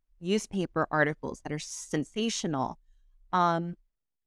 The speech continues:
because those are the illegal abortions we hear about. And it, it's a subset of the illegal abortions that are taking place.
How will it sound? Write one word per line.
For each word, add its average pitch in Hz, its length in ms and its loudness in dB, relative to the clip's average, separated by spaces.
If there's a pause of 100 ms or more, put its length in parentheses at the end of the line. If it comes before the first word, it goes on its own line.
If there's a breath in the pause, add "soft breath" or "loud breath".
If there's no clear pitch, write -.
(460)
because 254 320 0
those 233 260 4
are 254 80 4
the 220 200 2
illegal 190 380 2
abortions 160 500 -2
we 156 120 -2 (180)
hear 160 240 4
about. - 480 -6 (680)
And 175 560 0 (440)
it, 202 160 2 (480)
it's 165 200 -6
a 175 40 0
subset - 1120 0
of 160 260 2
the 151 400 -2
illegal 151 380 0
abortions 139 540 -2
that 139 100 2
are 139 80 2
taking 139 420 -8 (120)
place. - 520 -6